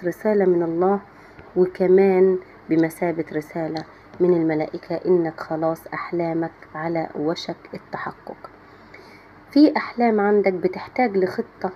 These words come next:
عملية، يعني بتحتاج لإنك تخطط لأهدافك، بإنك، آه، ترسم أهدافك، تكتبها، تعمل أشياء بتخلي هدفك يتحقق بإذن الله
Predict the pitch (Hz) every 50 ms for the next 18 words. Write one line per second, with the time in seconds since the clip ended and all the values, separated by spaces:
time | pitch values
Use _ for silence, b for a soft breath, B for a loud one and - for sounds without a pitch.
0 | - - - 165 160 165 165 160 165 175 170 151 156 156 156 B B B B B
1 | B B 233 254 254 247 220 220 - - - - - - - 240 240 208 202 196
2 | 190 - 233 233 220 214 208 208 - - - 190 - - - - - - - 180
3 | - - - - 160 165 160 160 151 156 - - - - - - - B B B
4 | B B B B B 185 - - 302 302 285 277 - - B B B B B -
5 | - - 202 196 - - - - - - 330 330 294 - - - 254 240 233 214
6 | - - 208 185 185 180 - 196 190 190 - 185 185 - - 226 - - - 262
7 | 220 180 160 165 165 - - - - - - - - 302 294 254 240 233 214 196
8 | - 190 - - - 214 220 240 262 - - - - - - - - - - -
9 | - - - - _ _ _ _ _ - - - - - - 190 180 185 - -
10 | - 233 233 226 208 208 196 190 208 202 202 196 - 226 - - - 180 - -
11 | - - 190 - - 190 190 - 170 160 - - 214 196 - 185 180 175 170 165
12 | 165 175 185 202 220